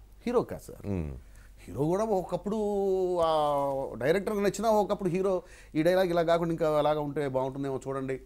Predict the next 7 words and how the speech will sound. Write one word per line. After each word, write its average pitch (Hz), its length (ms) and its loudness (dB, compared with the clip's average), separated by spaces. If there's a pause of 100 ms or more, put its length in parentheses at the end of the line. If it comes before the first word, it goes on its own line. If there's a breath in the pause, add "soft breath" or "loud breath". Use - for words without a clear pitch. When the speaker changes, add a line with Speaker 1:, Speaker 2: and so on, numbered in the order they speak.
Speaker 1:
అనే 139 140 -4
సందర్భాలు 156 420 0
కూడా 190 140 -2
ఉంటాయి. - 440 -6
Speaker 2:
ఓకే. 76 320 -2 (920 soft breath)
Speaker 1:
అప్పుడు 240 280 0
తప్పదు. 202 380 -2